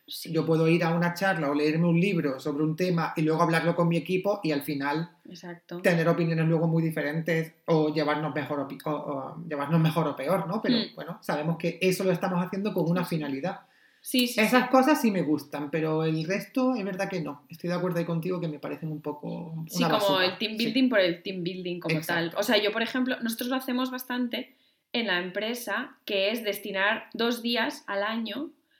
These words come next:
Speaker 1: que mucha gente un poco lo une con las actividades de team building, pero yo la verdad es que no lo hago con mi equipo, a-, no siempre lo hago con mi equipo, a veces lo hago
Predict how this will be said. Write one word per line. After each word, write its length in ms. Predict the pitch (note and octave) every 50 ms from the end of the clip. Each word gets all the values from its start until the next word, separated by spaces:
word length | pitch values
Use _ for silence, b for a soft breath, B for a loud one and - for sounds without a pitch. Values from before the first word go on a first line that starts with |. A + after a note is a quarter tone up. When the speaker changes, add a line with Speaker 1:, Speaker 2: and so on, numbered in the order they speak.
| _ _ _ _ _ _ _ -
Speaker 1:
que 100 | - A3
mucha 240 | A#3 A#3 A#3 A#3 B3
gente 640 | - - C4+ C4 C4 A3+ F#3 - - - - _ _ _ _ _ _ _ _ _ _ -
un 120 | - A#3
poco 200 | A3+ A3+ A#3 G#3+
lo 160 | F#3+ F#3 G3 A3
une 200 | A#3 A#3+ A3+ A3+
con 100 | G#3+ G3+
las 80 | G3+ G3+
actividades 400 | - G3+ G3+ F#3+ G3 G#3 G3+ G#3
de 60 | G3+
team 200 | - G#3+ G#3 A3
building, 340 | A#3 B3 A#3 A3 F#3+ E3 E3
pero 140 | F#3 F3
yo 180 | F#3 F#3 G3 F#3+
la 80 | F#3+ G3
verdad 220 | G3+ G3+ G#3 A3
es 120 | G#3 G#3
que 280 | - - F3 D#3+ D#3+ D#3 - -
no 220 | - F#3+ F#3+ F#3 F3
lo 100 | F3+ F3
hago 180 | F3 F#3 F#3+ F#3
con 120 | F#3+ F#3+ F#3
mi 60 | F3+
equipo, 500 | E3+ - G#3+ - - F#3+ F#3+ - - _
a-, 220 | - E3+ F3+ F3+ E3 - -
no 240 | - G#3 G#3 G#3
siempre 460 | G3+ - A3 G#3 G#3 A3 A3 F#3 F#3 G3+
lo 100 | F#3 F3
hago 140 | E3+ E3+
con 100 | E3 E3 E3
mi 80 | E3
equipo, 240 | D#3 D#3+ - - C#3+ -
a 80 | - D3+
veces 200 | D#3+ D#3+ - E3
lo 120 | D#3+ D3+
hago 400 | D#3 D#3+ F3 E3 - - -